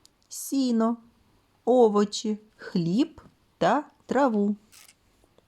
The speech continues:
Верблюд полюбляє їсти кактуси, сіно та траву. Єнот їсть м'ясо, фрукти, овочі. Дуже добре.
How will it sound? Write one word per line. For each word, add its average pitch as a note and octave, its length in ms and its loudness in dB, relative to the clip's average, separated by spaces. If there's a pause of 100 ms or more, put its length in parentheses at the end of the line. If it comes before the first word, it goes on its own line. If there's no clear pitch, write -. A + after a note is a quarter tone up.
(240)
Верблюд G3+ 600 -2
полюбляє G3+ 560 2
їсти F#3+ 460 -2
кактуси, G3 800 -2
сіно A3 600 -4 (100)
та C#4 180 0
траву. E3+ 540 -2 (760)
Єнот F#3 600 0
їсть D#3+ 440 -6
м'ясо, A3 640 -2 (260)
фрукти, G#3 640 -6 (220)
овочі. E3 640 -6 (920)
Дуже G#3 340 0
добре. G#3+ 500 0